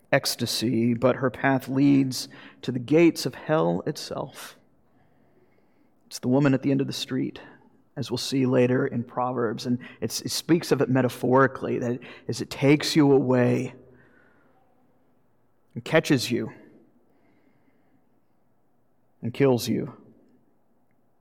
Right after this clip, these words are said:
Here's a woman who, instead of remembering her covenant with her God, she has dismembered that covenant. And she will dismember you.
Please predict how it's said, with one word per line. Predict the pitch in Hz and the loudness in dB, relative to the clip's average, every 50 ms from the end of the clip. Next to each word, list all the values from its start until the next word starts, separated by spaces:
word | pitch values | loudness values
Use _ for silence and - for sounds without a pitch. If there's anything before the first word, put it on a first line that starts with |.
| _ _ _ _ _ _ _ _ _ _ _ | _ _ _ _ _ _ _ _ _ _ _
Here's | - 151 143 131 139 | 2 2 2 4 4
a | 135 | 4
woman | 139 147 151 151 139 | 6 6 6 6 6
who, | 135 143 139 135 131 - - - - - - | 6 6 6 6 6 4 0 -6 -12 -4 0
instead | 143 143 - - - 185 180 175 | 2 2 2 4 6 8 8 8
of | 147 139 | 8 6
remembering | 147 143 156 147 143 139 139 156 202 247 269 254 277 208 165 156 143 135 131 | 6 6 8 8 8 8 8 8 8 8 8 8 8 8 8 6 6 4 2
her | - 143 127 | 4 2 2
covenant | - - - - 131 123 123 127 127 - - | 2 2 2 4 4 6 6 4 2 2 4
with | 127 127 120 123 | 2 2 2 0
her | - 120 117 | 0 -2 -2
God, | 117 113 117 110 120 123 123 120 | -2 -2 -4 0 2 2 2 2
she | - - - - 170 165 160 156 - - - - | 0 -2 -4 0 2 2 2 2 0 -6 -12 -4
has | - 160 151 147 143 127 - - - - - 139 120 - | 0 2 4 4 4 2 0 -4 -12 -14 -12 -12 -6 0
dismembered | 190 269 254 - - - - - 123 127 127 127 123 117 123 123 113 113 131 - _ - - - _ - | 2 2 2 2 0 -4 -4 -2 0 2 4 4 4 2 0 0 -2 -2 -6 -10 _ -20 -20 -20 _ -10
that | - 117 123 - - | -8 -6 -6 -8 -8
covenant. | - - 120 117 127 127 143 127 - - - - - - - - _ _ _ _ _ _ _ _ _ _ _ _ _ _ _ _ _ _ _ _ _ _ _ _ _ _ _ _ - | -8 -6 -6 -4 -2 -2 -4 -4 -6 -8 -16 -20 -20 -20 -20 -20 _ _ _ _ _ _ _ _ _ _ _ _ _ _ _ _ _ _ _ _ _ _ _ _ _ _ _ _ -12
And | 117 113 | -10 -4
she | - 151 147 | 0 0 2
will | 147 135 | 2 2
dismember | 135 165 - - 160 156 165 160 165 160 | 2 0 0 0 0 0 0 0 0 0
you. | 135 127 131 - 151 - 123 | 0 0 2 2 0 0 -2